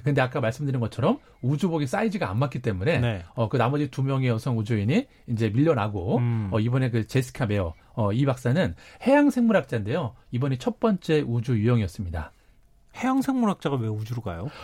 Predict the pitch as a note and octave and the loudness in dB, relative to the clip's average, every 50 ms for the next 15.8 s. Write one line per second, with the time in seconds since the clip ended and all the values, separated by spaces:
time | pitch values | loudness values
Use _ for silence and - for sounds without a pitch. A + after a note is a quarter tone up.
0 | - - - D3+ C#3+ C#3 C#3 C#3 - - E3+ E3 - A3 A3 A3 A3+ A3 G#3 - | -16 -6 0 2 4 4 4 4 2 0 -4 0 2 4 4 6 4 4 2 0
1 | - E3+ E3+ E3+ E3 E3 F3+ A#3+ B3+ B3 A#3+ B3 - A#3 A3 G#3+ G#3+ G#3+ G#3 F#3 | 0 -2 0 0 0 0 0 2 2 4 4 4 4 4 4 4 4 4 4 4
2 | F3 D#3+ D#3+ D#3+ D#3+ D3+ C#3 A#2+ A#2+ E3 F#3+ E3+ A#2+ G#2+ A#2 D3 D3+ C#3+ C#3 B2+ | 2 2 2 0 0 0 0 0 0 0 0 0 0 0 -2 -2 -2 -2 -4 -4
3 | - - - B2+ D#3+ E3+ F3 F3 E3 - F3+ F#3 F#3 E3+ D#3+ D#3 E3+ E3+ D#3 - | -4 -2 0 2 2 2 2 0 -2 -2 -2 -2 0 0 0 -2 -4 -4 -4 -2
4 | B2 A2+ G#2 G2 G#2+ C#3+ E3 B2+ G#2 - B2 A2 F#2+ E2+ E2 A#2+ A#2 - C#3 D#3 | -2 -2 0 0 -2 0 0 -2 -2 -2 -2 -2 -4 -2 -2 -2 0 0 0 -2
5 | D3+ F#3+ E3+ D#3 C#3 C#3+ C#3+ C3+ G#3 - - - A3+ G#3 - - - G3+ - - | -2 -2 -4 -2 -2 -2 -2 -4 -6 -4 0 0 0 0 0 -2 -4 -4 0 2
6 | B2+ B2 A2 G#2 A2+ C3 B2 G#2 - - - - - - B2 A2 A2 C3+ D3 C#3 | 2 2 2 2 2 0 -2 -2 -6 -10 -20 -18 -4 -2 0 2 2 2 2 0
7 | F3 E3 D3+ D3+ B2+ B2 B2+ C3+ B2 B2 A#2+ G#2 G#2 C3 C#3+ D#3+ D3 - - - | 0 0 -2 -2 -2 -2 -2 0 0 0 0 0 0 0 0 0 -2 -4 -6 -4
8 | C3+ B2 B2 B2 A#2+ A2 A2 A#2+ A#2+ A#2 A2+ A2+ - - F#3+ - - F3 D#3 C#3 | -2 0 0 2 0 0 0 0 0 0 -2 -2 -2 -4 -4 -4 -4 -4 -2 -4
9 | - - A#2 A2 G#2+ G#2+ F#2+ G2 G#2+ G2+ F#2 - - - - - - - - A2 | -2 -2 -2 0 0 0 0 0 0 -2 -2 -4 -10 -18 -20 -20 -10 -6 -2 -2
10 | G#2 G2+ - - - A#2+ C#3+ C3+ C3+ A2 - - B2 A2+ G#2+ G#2 A2+ - - A#2+ | -2 -2 -2 -2 0 0 2 2 0 -2 -2 -2 -4 -2 -4 -4 -8 -6 -4 -2
11 | A#2+ A#2+ A2 D#3+ D#3 C#3 B2 B2+ D#3 B2+ C3 B2+ B2 A#2 G#2+ A2 G2 G#2 G#2+ G2+ | -2 0 -2 -2 -2 -2 0 0 0 2 2 2 2 2 0 0 0 -2 -4 -6
12 | - - - - - - - A2+ - - C#3 D#3+ E3 D3 A#2+ G#2+ - - C#3 B2 | -8 -12 -20 -20 -12 -6 -4 -4 -2 2 2 2 2 2 -2 -4 -4 -2 -2 -2
13 | G#2 F#2+ A#2 D3+ D3 A2 - - - - _ - - D#3 - D#3+ D3+ C#3+ C3 - | -2 0 0 0 -2 -2 -4 -8 -16 -20 _ -8 -4 -2 0 0 0 0 -2 -2
14 | A#2 B2+ D3 D3 G3+ F3+ C#3 B2 - D#3 D3 C#3+ C#3 B2+ G3+ A#3 B3+ C4 A3 D#3 | -2 -2 0 0 0 0 0 -2 -2 -2 -2 -2 -2 0 0 2 2 2 0 -2
15 | - - - C3+ B2 - - B2 C#3+ F#3+ E3+ A#2 F2 E2 F2 G#2 | -4 -6 -4 -6 -6 -4 -2 -2 0 0 -2 -2 -4 -4 -6 -8